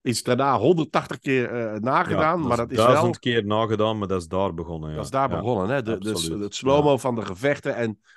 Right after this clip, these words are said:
Speaker 1: het hoofd
Speaker 2: Ja,
Speaker 1: wat
Speaker 2: en
Speaker 1: wegdraait
Speaker 2: vooral,
Speaker 1: en
Speaker 2: eh, vooral die, die, ja, die scène waarin dat Sugar Ray Robinson hem een pak geeft, hè. Dat is die Saint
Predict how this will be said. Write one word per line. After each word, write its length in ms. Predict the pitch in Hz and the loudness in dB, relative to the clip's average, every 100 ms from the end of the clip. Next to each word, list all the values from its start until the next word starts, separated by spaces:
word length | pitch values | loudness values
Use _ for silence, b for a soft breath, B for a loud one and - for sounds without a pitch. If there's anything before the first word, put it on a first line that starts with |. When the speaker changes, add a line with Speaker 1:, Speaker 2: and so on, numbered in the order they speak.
| b | b
Speaker 1:
het 120 | 101 | -10
hoofd 260 | 92 127 139 | -2 0 2
Speaker 2:
Ja, 60 | |
Speaker 1:
wat 100 | 92 | 0
Speaker 2:
en 60 | 95 | 2
Speaker 1:
wegdraait 540 | 131 104 95 117 127 | 0 2 4 6 4
Speaker 2:
vooral, 160 | 123 120 | 0 -4
Speaker 1:
en 240 | 117 117 - | -6 -10 -14
Speaker 2:
eh, 140 | 85 92 | -10 -6
vooral 380 | 95 92 104 98 | -2 2 2 2
die, 400 | 95 92 90 85 | -2 -2 -4 -6
die, 380 | 87 85 85 | -4 -4 -4
ja, 220 | 78 87 101 | -4 -2 -2
die 160 | 87 | -4
scène 380 | - 92 95 101 | -4 -4 -2 0
waarin 260 | 95 95 90 | -2 -2 -2
dat 380 | 87 85 85 | 0 0 -4
Sugar 340 | - 101 92 87 | -4 -4 -2 0
Ray 160 | 90 | 0
Robinson 640 | 85 87 95 104 - 104 98 | 0 -2 -4 -6 -4 -4 -4
hem 400 | 90 90 85 - | -6 -6 -8 -8
een 200 | 92 87 | -10 -8
pak 260 | - 104 - | -4 -4 -4
geeft, 300 | - - - | -8 -8 -6
hè. 240 | 107 113 | -6 -6
Dat 200 | 85 87 | -6 -6
is 160 | 87 80 | -6 -8
die 320 | 82 92 87 | -6 -4 -4
Saint 520 | - - 95 87 - | -4 -2 -2 -4 -14